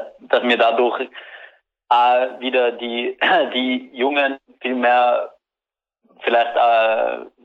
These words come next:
wieder mehr da motiviert oder halt einfach, man hat einfach dann viel mehr Platz und viel mehr Raum für eben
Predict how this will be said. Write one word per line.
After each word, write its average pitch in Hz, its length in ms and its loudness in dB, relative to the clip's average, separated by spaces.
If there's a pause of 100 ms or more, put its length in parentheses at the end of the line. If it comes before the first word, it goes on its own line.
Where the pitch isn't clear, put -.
(120)
wieder 117 280 0
mehr 123 240 2
da 120 100 4
motiviert 117 560 0
oder 110 160 2
halt 110 160 2
einfach, 120 300 0
man 120 160 2
hat - 120 2
einfach 123 240 2
dann 127 220 0
viel 139 200 -4
mehr 131 180 2
Platz 120 380 0
und 117 140 -8
viel 120 140 -4
mehr 113 500 2 (160)
Raum 113 340 2
für 110 280 2
eben 107 340 -2